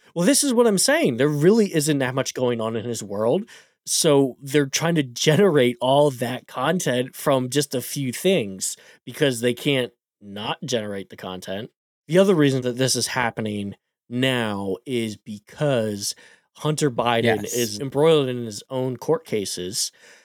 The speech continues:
Speaker 1: He's had gun charges leveled against him. That's the most recent.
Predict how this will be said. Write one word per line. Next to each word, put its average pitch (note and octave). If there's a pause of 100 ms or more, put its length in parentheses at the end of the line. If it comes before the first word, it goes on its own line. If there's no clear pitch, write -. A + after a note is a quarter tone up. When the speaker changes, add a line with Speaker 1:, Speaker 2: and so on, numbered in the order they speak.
(100)
Speaker 1:
He's A#2+
had G2
gun B2
charges B2+
leveled A#2+
against A#2
him. B2
That's G#2+
the A#2
most A2+
recent. D3